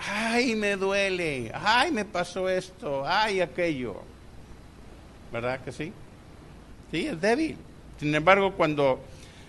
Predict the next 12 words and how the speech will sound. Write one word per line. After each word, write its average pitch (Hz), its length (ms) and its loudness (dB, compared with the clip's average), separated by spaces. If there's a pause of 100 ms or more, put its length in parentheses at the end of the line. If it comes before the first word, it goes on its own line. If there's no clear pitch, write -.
somos 233 640 -4 (120)
de, 151 440 -2 (160)
somos 202 280 4
revestidos 175 1300 2 (1700)
del 151 180 2
poder 160 420 2
de 170 140 0
Dios, 156 520 -2
de 160 120 6
lo 165 180 8
inmortal, 165 1200 4 (100)
recibiremos, 165 920 2